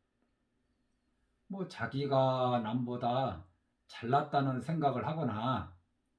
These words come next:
조금만 힘이라도 있으면,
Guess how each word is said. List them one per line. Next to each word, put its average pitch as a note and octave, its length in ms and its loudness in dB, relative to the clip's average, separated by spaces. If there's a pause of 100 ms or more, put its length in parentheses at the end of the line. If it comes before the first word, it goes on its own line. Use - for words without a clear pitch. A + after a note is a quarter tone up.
(420)
조금만 C3+ 800 -2
힘이라도 E3 520 0
있으면, A#2 720 -2